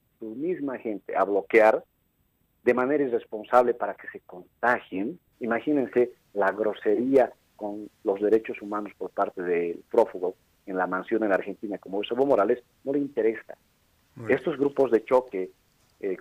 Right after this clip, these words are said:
Speaker 1: Oscar, con esto termino, ya son peligrosos, son irregulares y no entienden de institucionalidad.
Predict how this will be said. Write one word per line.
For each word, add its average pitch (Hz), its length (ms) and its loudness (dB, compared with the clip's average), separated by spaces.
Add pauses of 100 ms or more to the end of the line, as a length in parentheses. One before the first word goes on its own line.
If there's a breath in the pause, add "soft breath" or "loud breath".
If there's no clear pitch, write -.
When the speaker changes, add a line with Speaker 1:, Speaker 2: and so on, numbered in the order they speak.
Speaker 1:
Oscar, 110 360 0
con 104 140 -4
esto 120 160 -2
termino, 104 500 -2 (480)
ya 120 280 4
son 123 240 -2 (140)
peligrosos, 95 720 -2
son 117 260 -6
irregulares 92 680 0 (120)
y 143 100 -2
no 147 80 0
entienden 156 480 -2
de 113 80 -6
institucionalidad. 95 920 -2